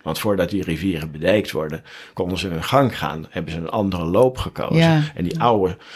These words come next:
Speaker 1: oude loop, na een paar honderd, ja, nou, niet een paar, honderden jaren, komt dat hoger te liggen in het landschap.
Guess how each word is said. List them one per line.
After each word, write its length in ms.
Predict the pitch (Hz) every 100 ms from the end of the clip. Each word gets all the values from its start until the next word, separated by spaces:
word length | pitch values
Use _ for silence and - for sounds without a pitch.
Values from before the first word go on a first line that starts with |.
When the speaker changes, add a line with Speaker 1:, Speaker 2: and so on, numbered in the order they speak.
| - - -
Speaker 1:
oude 340 | 113 143 110
loop, 420 | 78 76 98 - -
na 300 | - 85 78
een 120 | 85
paar 480 | - 90 82 - - _ _
honderd, 400 | - 113 104 85
ja, 160 | 95 82 -
nou, 340 | 82 85 85
niet 140 | 90 78
een 140 | -
paar, 180 | - -
honderden 580 | - 123 117 113 98 98
jaren, 400 | 113 120 98 95
komt 220 | 113 95
dat 140 | 85
hoger 400 | 98 147 190 214
te 120 | -
liggen 280 | 151 104 98
in 60 | 90
het 100 | 82
landschap. 500 | 76 - 80 78